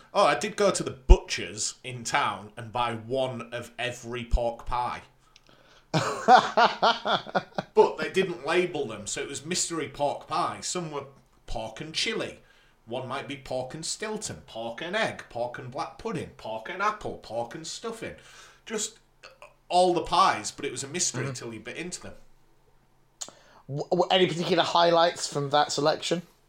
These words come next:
Speaker 1: Pork and Stilton.
Speaker 2: Yeah?
Speaker 1: I didn't think it would go together. I do like a nice, like, steak and Stilton, but pork pie and Stilton was lovely.
Speaker 2: Mm.
Speaker 1: And they do
Speaker 2: Well, there you
Speaker 1: a pork pie,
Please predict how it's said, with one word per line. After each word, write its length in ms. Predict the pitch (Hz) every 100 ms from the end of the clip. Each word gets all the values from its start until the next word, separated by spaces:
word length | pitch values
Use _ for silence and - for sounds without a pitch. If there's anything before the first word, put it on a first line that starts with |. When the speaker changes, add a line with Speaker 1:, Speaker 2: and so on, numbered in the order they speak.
| _
Speaker 1:
Pork 320 | - 165 156 127
and 120 | 117
Stilton. 600 | - 120 120 - 117 - - _ _ _ _ _ _ _ _ _ _ _
Speaker 2:
Yeah? 300 | 95 104 143 143 _ _ _ -
Speaker 1:
I 120 | -
didn't 160 | 170 170
think 200 | 160 151
it 120 | 135
would 100 | -
go 160 | 139
together. 380 | 127 - 135 120
I 100 | 117
do 260 | 127 170 147
like 380 | 131 135 117 120
a 60 |
nice, 340 | 117 117 - 131
like, 320 | 127 - - _ _ _ _
steak 560 | - - 135 127 -
and 140 | 113 104
Stilton, 480 | - - 95 - - - _ _ _
but 240 | 98 104 -
pork 240 | 135 131
pie 200 | 123 117
and 120 | 98 92
Stilton 400 | - 120 107 95
was 140 | - 110
lovely. 300 | 104 101 - _ _ _ _ _ _ _ 92
Speaker 2:
Mm. 300 | 90 127 123 - _ _ 127
Speaker 1:
And 120 | 135
they 80 | 147
do 240 | 180 185
Speaker 2:
Well, 100 | 101
there 300 | - 151 131
you 100 | 120
Speaker 1:
a 40 | - _
pork 380 | - 160 - -
pie, 520 | 139 139 135 127